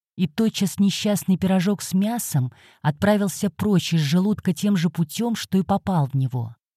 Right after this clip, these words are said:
Торопливое цоканье лошадиных копыт раздалось на площади. Пуговку не пугали ни мрак меж руин, ни живая плесень, ни дух витавшего проклятия.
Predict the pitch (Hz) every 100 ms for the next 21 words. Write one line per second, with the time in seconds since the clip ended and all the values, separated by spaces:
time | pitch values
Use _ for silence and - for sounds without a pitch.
0 | _ _ _ _ _ _ _ _ - 156
1 | 160 175 185 175 - 190 175 175 175 170
2 | - 165 180 175 - 165 147 220 226 175
3 | 143 160 165 185 - 196 - 180 147 -
4 | 123 117 - _ _ _ _ _ _ _
5 | _ - 226 208 - 214 214 214 190 185
6 | 143 143 156 170 165 - 170 - 156 165
7 | 190 220 196 _ _ _ - 185 165 185
8 | 196 175 - 190 233 - - 170 165 151
9 | 208 202 175 190 196 190 - 190 165 196
10 | - 190 139 - 123 - -